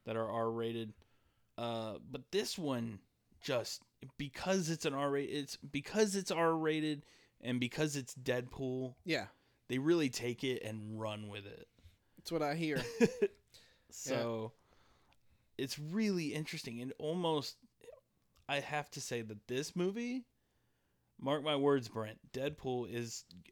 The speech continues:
Speaker 1: about to change the entire landscape as far as the way superhero movies are portrayed.
Speaker 2: Yeah,
Speaker 1: And
Speaker 2: I have
Speaker 1: done.
Speaker 2: a feeling you're right.
Speaker 1: They're talking about making Wolverine, uh, the third Wolverine movie,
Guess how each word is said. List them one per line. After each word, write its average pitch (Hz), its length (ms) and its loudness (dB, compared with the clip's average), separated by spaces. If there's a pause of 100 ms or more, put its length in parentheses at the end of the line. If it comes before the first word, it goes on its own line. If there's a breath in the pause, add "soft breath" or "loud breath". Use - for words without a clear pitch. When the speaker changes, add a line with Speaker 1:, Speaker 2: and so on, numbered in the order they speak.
(120)
Speaker 1:
about 123 380 -2
to 123 120 -8
change 131 640 -2
the 123 140 -4
entire 113 720 -2 (760 soft breath)
landscape 117 760 -2 (140)
as 113 140 -6
far 107 300 -4
as 104 440 -10 (480)
the 123 140 -8
way 113 160 -2
superhero 104 760 -6
movies 101 360 -14
are - 60 -12
portrayed. - 440 -20 (180)
Speaker 2:
Yeah, 143 300 -2 (180)
Speaker 1:
And 113 140 -4
Speaker 2:
I 160 40 2
have 175 100 4
Speaker 1:
done. 113 120 2
Speaker 2:
a 104 40 -4
feeling 151 280 -2
you're 135 120 -4
right. 127 260 -2 (220)
Speaker 1:
They're 123 120 0
talking 160 300 0
about 120 380 2 (180)
making 117 360 -2
Wolverine, 120 680 -2 (680)
uh, 110 200 -4 (100)
the 107 240 -6 (180)
third 117 280 0
Wolverine 117 480 -4
movie, 107 500 -6